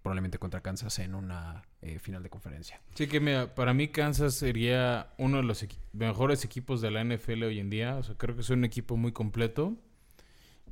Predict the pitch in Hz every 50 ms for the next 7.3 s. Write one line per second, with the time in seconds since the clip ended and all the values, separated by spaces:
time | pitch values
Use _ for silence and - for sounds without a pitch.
0 | - - 135 135 135 135 135 131 135 151 151 156 - 170 170 - 135 131 131 135
1 | 143 143 139 117 127 131 127 135 139 139 - - - 113 107 101 - - 107 107
2 | 113 117 123 127 123 113 131 113 104 120 123 117 110 107 104 - - - - -
3 | 113 107 107 110 117 120 123 127 131 123 113 110 107 104 - 123 123 117 - 123
4 | 120 - 123 117 107 104 107 110 113 120 113 104 - 110 104 107 107 110 120 151
5 | 185 196 - - - - - - - - - - - - - 135 127 123 - 170
6 | 180 185 208 202 - 170 147 139 139 143 147 147 147 147 143 131 123 135 120 -
7 | 127 117 120 135 139 131